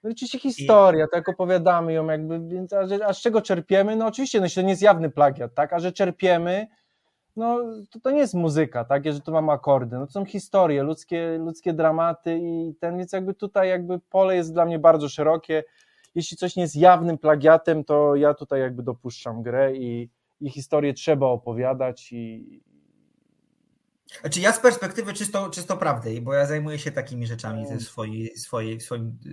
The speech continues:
Speaker 2: y, swojej, nazwijmy to, karierze zawodowej, tej takiej pierwszoplanowej, to mogę powiedzieć tylko tyle, że,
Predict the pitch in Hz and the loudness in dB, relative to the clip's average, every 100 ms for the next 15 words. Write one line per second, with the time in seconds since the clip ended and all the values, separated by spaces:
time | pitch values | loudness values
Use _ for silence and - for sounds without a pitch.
0 | - - - 127 123 120 127 131 151 139 | -18 -18 -14 -12 -10 -10 -8 -4 0 2
1 | 156 147 143 127 127 135 120 113 113 110 | 2 2 2 0 2 0 0 -8 -10 -10
2 | 113 113 _ _ _ _ _ _ 147 139 | -10 -10 _ _ _ _ _ _ -8 -6
3 | 143 135 120 107 107 - _ _ _ - | -4 -4 -4 -4 -8 -12 _ _ _ -6
4 | 180 190 190 185 175 165 156 180 175 160 | -4 -4 -6 -6 -6 -6 -4 -2 0 0
5 | 156 156 | -2 -6